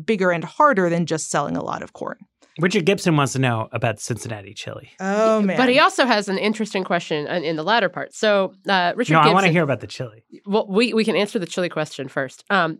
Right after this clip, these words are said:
Speaker 3: please ask Dar and Jay if they like Cincinnati chili, and if so, Skyline or Gold's. Uh, Gold Star, which is the other, the West Side brand. So one of the things about Cincinnati that people may be unaware of is it is a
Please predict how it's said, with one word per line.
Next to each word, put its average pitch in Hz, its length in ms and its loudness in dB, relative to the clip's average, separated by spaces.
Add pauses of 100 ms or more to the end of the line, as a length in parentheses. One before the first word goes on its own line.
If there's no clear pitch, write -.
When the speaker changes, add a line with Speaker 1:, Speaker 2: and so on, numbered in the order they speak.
Speaker 3:
please 311 260 -2
ask 208 260 0
Dar 185 220 2
and 208 120 -2
Jay 156 100 -2
if 156 100 -8
they 156 100 -6
like 196 160 -4
Cincinnati 165 420 -4
chili, 143 380 -12
and 165 100 -4
if 196 80 -4
so, 151 240 -6
Skyline 208 680 -2
or 175 140 0
Gold's. 151 460 -6 (460)
Uh, 190 140 2 (100)
Gold 190 260 -2
Star, 143 380 0
which 143 160 -8
is 160 140 -6
the 160 140 -2
other, 165 400 0 (120)
the 170 280 -2
West 160 460 -2
Side 151 240 -4
brand. 147 220 -6
So 214 80 0
one 262 140 4
of 302 60 4
the 277 60 -4
things 262 160 0
about - 160 0
Cincinnati 160 460 2
that 143 160 -4
people 143 460 -2
may 170 320 0
be 147 140 -2
unaware 156 360 0
of 139 120 -6
is 175 140 -6
it 202 160 2
is 180 320 0
a 156 300 2